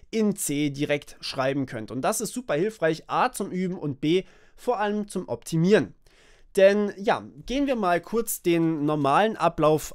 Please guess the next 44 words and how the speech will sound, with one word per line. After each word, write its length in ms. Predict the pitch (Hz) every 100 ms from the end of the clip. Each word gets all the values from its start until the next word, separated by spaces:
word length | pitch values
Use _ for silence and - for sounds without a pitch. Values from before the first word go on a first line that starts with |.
| 131
eines 420 | 143 147 143 -
Optimierers 680 | 143 - 170 190 180 175
in 180 | - 175
eurem 320 | 170 202 180
Stadium 360 | 160 139 135 135
jetzt 180 | 127 -
gerade 360 | 127 127 127 151
durch, 500 | 127 170 156 143 -
der 160 | 151 147
noch 160 | 151
keinen 240 | - 196 208
Inline-Assembler 800 | 220 226 180 147 127 135 117 120
kann. 300 | 123 101 123
Also 180 | 170
jemand, 360 | 170 165 170 151
der 120 | 143
Code 260 | 135 214 220
optimieren 460 | 165 170 165 165
möchte 320 | 156 147 156 139 - _ _ _ -
und, 480 | 156 147 147 143 -
ähm, 260 | 135 135
das 260 | 135 151 -
auf 160 | 156 -
Assembler-Ebene 600 | 156 277 285 220 202 175
kann, 400 | - 147 170 311 _ _
aber 420 | - 190 220 226 220
noch 240 | 202 -
keinen 200 | - 180
Inline-Assembler 680 | 220 220 160 135 143 123 120
kennt. 260 | 120 101 - _
Das 220 | 160 190
heißt, 220 | 226 226 - - - - - -
was 340 | 165 247 -
ihr, 440 | 202 196 180 170 -
äh, 240 | - 165 165
was 160 | 202
ihr 180 | - 190
erstmal 280 | 165 190 175
macht, 200 | 165 180
ist, 120 | 160
ihr 100 | 151
schreibt 240 | - 185 -
euren 220 | 151 143
C-Code 500 | 196 240 196 196